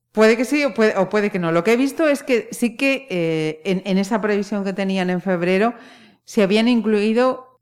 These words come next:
cambios considerables en la composición de, de la vacuna respecto a, a las campañas, eh, a, anteriores.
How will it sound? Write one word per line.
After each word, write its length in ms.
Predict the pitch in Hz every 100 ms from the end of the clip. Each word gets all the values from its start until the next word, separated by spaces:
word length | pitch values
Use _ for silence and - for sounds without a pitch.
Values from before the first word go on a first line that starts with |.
| _
cambios 400 | 233 226 254 262
considerables 800 | 254 233 233 214 202 208 247 240
en 80 | 220
la 120 | 185
composición 600 | 185 180 180 180 - 190
de, 260 | 202 214 208
de 140 | 196
la 100 | 190
vacuna 380 | 180 180 226 269
respecto 680 | 190 - 180 151 180 156 -
a, 420 | 160 156 151 -
a 60 | 156
las 180 | 165 165
campañas, 640 | 170 156 185 196 208 208
eh, 460 | 190 170 160 - -
a, 320 | 170 - 165
anteriores. 640 | 170 165 160 170 156 143